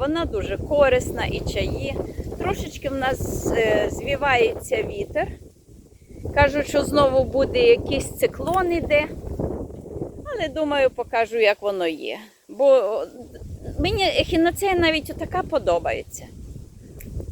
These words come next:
Бачите? Яка вона гарна. Прямо золоті такі кульки, ну це подобається. Не знаю, як вам, але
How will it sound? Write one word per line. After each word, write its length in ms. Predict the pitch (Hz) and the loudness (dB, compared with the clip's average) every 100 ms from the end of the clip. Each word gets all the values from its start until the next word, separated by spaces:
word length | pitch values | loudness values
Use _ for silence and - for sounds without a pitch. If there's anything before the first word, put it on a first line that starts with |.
| - | 0
Бачите? 420 | 285 320 - - _ - - - - - - - - - - - - - - - - - - - - | 0 0 -10 -18 _ -20 -20 -20 -20 -20 -20 -20 -18 -18 -16 -14 -8 -8 -6 -6 -6 -8 -8 -6 -2
Яка 240 | - - | 0 0
вона 280 | 233 220 202 208 | -2 -4 -6 -4
гарна. 400 | 190 180 - - - - - - - - - - - - - - - - - - - - - - - - - - - - - - | -4 -4 -4 -8 -14 -18 -14 -14 -14 -18 -20 -18 -14 -14 -12 -12 -12 -16 -20 -20 -16 -16 -16 -18 -18 -18 -14 -14 -16 -20 -20 0
Прямо 320 | 277 285 277 | 0 2 2
золоті 480 | 269 285 294 - 302 | 2 4 2 0 -10
такі 300 | 294 - 285 | -10 -8 -12
кульки, 580 | _ 330 320 - 254 | _ -8 -6 -6 -6
ну 280 | 240 269 311 | -4 -2 -2
це 480 | 294 - 269 254 240 - - _ _ - - _ - - | -2 -2 2 2 0 -6 -20 _ _ -20 -20 _ -14 -2
подобається. 720 | 285 539 508 427 339 - - - _ _ - - - - - - - | 2 4 2 -2 -4 -10 -16 -18 _ _ -20 -20 -20 -18 -18 -14 -10
Не 160 | 247 254 | -4 -4
знаю, 400 | 240 285 285 247 | 0 2 2 2
як 260 | 202 202 | 0 -2
вам, 260 | 214 254 277 | -2 -2 -2
але 220 | 226 240 | -4 -4